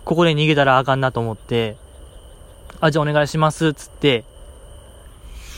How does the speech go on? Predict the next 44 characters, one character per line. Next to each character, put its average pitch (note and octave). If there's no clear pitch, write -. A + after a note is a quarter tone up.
で、 G#3
あ F#3
の、 E3+
店 F#3
員 F3+
さ F#3
ん F#3
が、 F3
「お A3
兄 C#4
さ G3
ん -
ど F#3+
う A3+
し A3+
ま G#3
す？ F#3+
出 G#3
ら C4
れ B3
ま B3
す -
か？」 G#3
み D#3+
た C#3
い -
な B2
言 C3
わ B2+
れ A2+
て、 A#2+
「い F#3
や、 F3
お C4+
る D#4
に F#3
決 G#3+
ま C4+
っ C#4+
て -
る B3
や F#3
ん」 D3
と。 G#2+